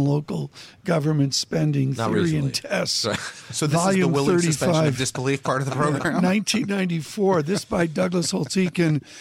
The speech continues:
Speaker 1: S. Tilley, in the wonderful Harvey Rosen. If they haven't gone back and read your oeuvre, that's a French word there, Doug, help me with the who instructs the president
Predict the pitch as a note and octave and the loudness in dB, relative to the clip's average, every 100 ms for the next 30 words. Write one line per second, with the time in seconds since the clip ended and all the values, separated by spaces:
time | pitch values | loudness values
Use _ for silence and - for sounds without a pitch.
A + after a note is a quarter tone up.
0 | - - F#3 F#3 - A3+ G#3 G3 F#3 D#3+ | -18 -4 -2 0 -2 0 2 4 4 2
1 | - E3 D#3+ D#3+ D3+ D#3+ F#3+ G3+ G#3 - | 0 0 0 0 -4 -2 0 2 2 0
2 | F3 D#3 D3 D3+ E3+ E3 D3+ D#3+ E3+ D3 | 0 0 0 -4 -2 0 2 2 2 0
3 | D#3 D#3+ - - - - - - A#3 A3+ | -4 -6 -10 -18 -20 -6 -4 0 2 2
4 | E4 F#4+ C4+ B3 G#3+ G3+ F#3+ - F3+ E3+ | 2 0 -2 0 0 0 -2 -4 -8 -4
5 | F#3 F#3 E3+ F#3+ F#3+ F#3 - F3+ F#3+ D#3+ | -4 -2 0 2 4 2 0 -2 -2 -2
6 | C#3 B2 D3 - _ - C#3 - - D3+ | 0 0 -2 -8 _ -8 -8 -6 -6 -2
7 | C#3 C3+ C#3+ C#3 B2 C3 C#3 - - - | -2 -4 -8 -8 -6 -4 -4 -6 -14 -16
8 | - - B3 G#3 B3 G#3 A4+ _ G#4+ - | -18 -12 -2 2 2 0 -8 _ -18 -8
9 | - A#3+ F#4 - - C4 B3+ - A3 F3+ | 0 2 2 0 0 2 2 0 -4 -2
10 | F3+ B2+ - C#4+ C#4 C4+ C4+ C4+ _ _ | -2 -2 -2 2 6 6 4 2 _ _
11 | _ _ - G3+ F#3 - - G#3 G#3 G#3 | _ _ -2 0 0 -2 -4 0 2 0
12 | - - G3 - - - C4 E3+ - - | -4 -6 -4 -4 -4 -2 -2 -2 -6 -12